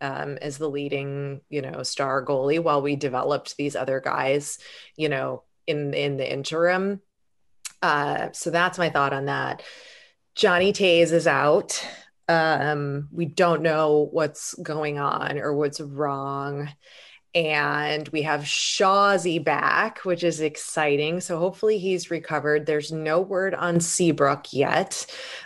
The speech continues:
Um, he had about three major surgeries last year and is still under contract. Um, so I hope he returns. I hope we get to see him on ice. We've obviously got Kane. Kirby Dach is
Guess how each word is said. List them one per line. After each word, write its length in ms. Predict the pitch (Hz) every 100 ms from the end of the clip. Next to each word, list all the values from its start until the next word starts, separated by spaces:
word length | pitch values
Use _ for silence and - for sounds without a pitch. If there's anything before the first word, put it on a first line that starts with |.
| -
Um, 340 | - 143 139 151
he 320 | 139 175 160
had 400 | 160 165 151 147
about 440 | 143 139 143 -
three 680 | - - 180 156 156 160 156
major 520 | 156 143 139 147 151 151
surgeries 760 | - 147 143 139 143 139 139
last 400 | 131 139 139 -
year 500 | 143 135 139 175 208
and 480 | 165 160 151 139 143
is 100 | 143
still 300 | - - 151
under 240 | 143 147 143
contract. 880 | - 135 135 - 135 135 170 - -
Um, 400 | 143 123 120 120 -
so 460 | - - 151 131 -
I 80 | 143
hope 220 | 185 185
he 140 | 196
returns. 720 | 185 185 175 175 160 160 160
I 60 | 156
hope 180 | 170 170
we 60 | 160
get 140 | 160
to 60 | 160
see 140 | 143
him 100 | 156
on 100 | 151
ice. 280 | 143 147 143
We've 120 | 147 143
obviously 500 | 156 156 151 - 151
got 280 | 147 143 -
Kane. 540 | - 202 196 180 170 165 - - -
Kirby 440 | 180 151 135 135 123
Dach 380 | 170 190 190
is 120 | 190